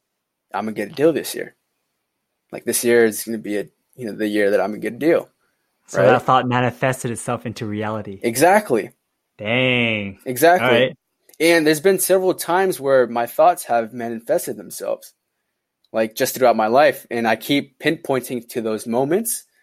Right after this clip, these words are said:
Speaker 1: where they've manifested, where my thoughts have manifested to themselves.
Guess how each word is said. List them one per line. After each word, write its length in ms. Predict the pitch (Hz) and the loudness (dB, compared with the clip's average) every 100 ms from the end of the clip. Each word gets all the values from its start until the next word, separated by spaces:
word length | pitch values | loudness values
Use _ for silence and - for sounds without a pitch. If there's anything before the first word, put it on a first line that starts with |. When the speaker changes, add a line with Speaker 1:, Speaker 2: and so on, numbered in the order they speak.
| _ _ _ _ _ _ | _ _ _ _ _ _
Speaker 1:
where 140 | 117 | -2
they've 180 | 117 113 | 0 0
manifested, 760 | 110 107 107 - 113 117 165 175 | 0 -2 -4 2 2 2 -2 0
where 120 | 131 | 0
my 140 | 113 | 0
thoughts 240 | 104 110 107 | 0 0 0
have 120 | 104 | -4
manifested 680 | 107 107 - - - 127 123 | -6 -10 -4 -4 -4 -10 -10
to 100 | 147 | -8
themselves. 540 | 151 - 170 208 - | -8 -2 0 0 -6